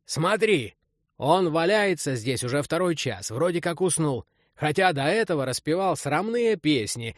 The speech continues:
распугивая всех вокруг». Я оглянулся в поисках этих самых всех.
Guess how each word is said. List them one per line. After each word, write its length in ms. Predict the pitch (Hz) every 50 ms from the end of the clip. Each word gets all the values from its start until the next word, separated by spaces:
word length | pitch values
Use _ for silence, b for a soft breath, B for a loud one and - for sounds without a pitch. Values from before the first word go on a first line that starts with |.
| b b
распугивая 840 | - 120 139 147 143 - - - 262 254 170 143 131 120 113 104 107 -
всех 400 | - - 127 147 175 190 - 147
вокруг». 640 | 151 156 139 - 113 98 101 - _ - - - _ _ b b b b b b b b b b b -
Я 400 | - 98 101 113 135 156 175 175
оглянулся 920 | - 185 202 196 202 233 240 247 254 269 269 269 247 - - 233 214 202
в 80 | -
поисках 640 | _ - 190 214 220 214 202 - - - 196 - - -
этих 460 | - 160 202 208 - - 196 180 -
самых 520 | - - 127 135 147 156 156 156 - - -
всех. 600 | - - - - 110 92 104 - - - -